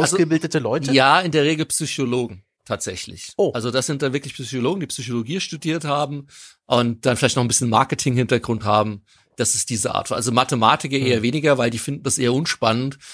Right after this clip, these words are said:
Speaker 1: weil es ja keine mathematische Herausforderung ist. Es ist ja
Speaker 2: Ja, eher Statistik,
Speaker 1: genau,
Speaker 2: ne, oder
Speaker 1: ja,
Speaker 2: sowas.
Speaker 1: es ist vor allem
Speaker 2: Hm.
Speaker 1: Statistik und in Anführungsstrichen bezeichnet man gerne als Monkey Work, also halt eine Arbeit, die einfach stupide ist und nicht <laughs> unbedingt. Also ein, ein erfahrener Mathematiker, der wird wahrscheinlich hingehen und sagen,
Speaker 2: Okay.
Speaker 1: "Ich will eine neue drei D-Engine bauen", aber jetzt nicht hier irgendwie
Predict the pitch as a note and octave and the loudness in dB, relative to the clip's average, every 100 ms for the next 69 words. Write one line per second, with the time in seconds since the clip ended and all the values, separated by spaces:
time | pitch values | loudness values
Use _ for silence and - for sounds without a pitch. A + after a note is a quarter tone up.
0 | - A2+ A#2 B2 - B2+ A#2+ B2 A#2 A2+ | -2 0 2 0 2 0 2 2 2 2
1 | A#2 A#2 G#2 A#2+ B2+ A2 G2 G2 G#2+ F#2+ | 2 2 4 4 2 0 0 -2 -4 -4
2 | - A#2 A#2 A#2 B2+ D3+ C#3+ - A#2+ E3+ | 0 2 2 4 4 6 4 2 -2 -2
3 | - A#2+ A2 G#2 F2+ G#2 F#2 F#2 G2 G2+ | 0 2 4 2 0 -2 0 -2 -2 0
4 | B2+ B2 A#2 - A2 C3 C3+ C3+ B2 B2+ | 0 0 0 0 2 2 2 0 0 0
5 | A2 A#2 A2+ B2 G#2 B2+ A2+ A#2+ - - | -4 -4 -4 -4 0 0 0 -2 -6 -18
6 | - _ - D#3+ - C3 A#2 A#2+ A2 A2+ | -18 _ -8 -6 2 2 2 2 2 4
7 | A2 F2 G#2+ B2 - G#2+ G#2+ A#2 F#2 G#2+ | 2 2 0 0 0 4 4 4 0 0
8 | G#2 G#2+ G#2 A2+ A#2 A2 G#2+ A#2+ B2 - | 2 2 2 2 2 2 0 0 -2 -4
9 | - A2 - B2 A#2+ B2 C3 - G#2+ F#2+ | -6 -8 -4 0 0 0 -2 -2 -6 -10
10 | _ - - - - - D#3+ F3 E3 - | _ -8 -8 -8 -8 2 4 6 2 0
11 | D#3+ G3+ - - C#4 C4+ B3 F#3 D3+ C#3+ | 0 0 -2 -10 -8 -6 -6 0 4 6
12 | D3+ D3 C#3+ C#3 C#3+ C3+ D3 C#3 C3 C3 | 6 4 2 2 0 2 4 4 4 4
13 | B2 A#2+ - C#3+ B2+ A#2+ A#2 A#2+ C3+ B2+ | 6 4 4 2 4 2 0 0 2 2
14 | B2+ B2 B2+ A#2+ B2 A#2+ A#2+ A#2 A#2 A2+ | 2 0 0 4 4 4 2 2 0 2
15 | A2 B2 A#2+ G2+ G2+ G#2+ G#2+ G#2+ G2+ G#2 | 0 2 2 0 0 0 0 -2 -2 -2
16 | G#2+ A2+ G#2+ B2+ A2 G#2+ G#2 G#2+ G2+ | -2 -6 -4 -2 -2 -4 -6 -8 -8